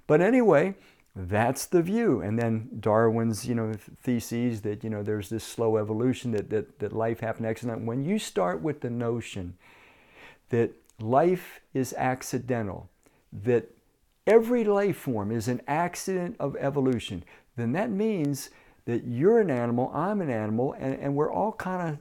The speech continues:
just on the same playing field, and none of it really matters. There's no meaning.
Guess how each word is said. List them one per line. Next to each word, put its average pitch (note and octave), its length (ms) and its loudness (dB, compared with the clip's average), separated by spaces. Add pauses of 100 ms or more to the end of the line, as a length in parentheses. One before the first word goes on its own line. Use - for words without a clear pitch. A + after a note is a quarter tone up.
just E3 300 -4
on D3+ 160 -2
the C#3+ 80 -6
same C#3 340 -4
playing G#3 400 -4
field, A#2 320 -2
and B2 180 0
none C#3+ 160 2
of G3+ 120 -2
it F3 80 -2
really B2+ 280 2
matters. A#2+ 520 -2
There's E3 120 -6
no F#3+ 140 -4
meaning. B2 560 -2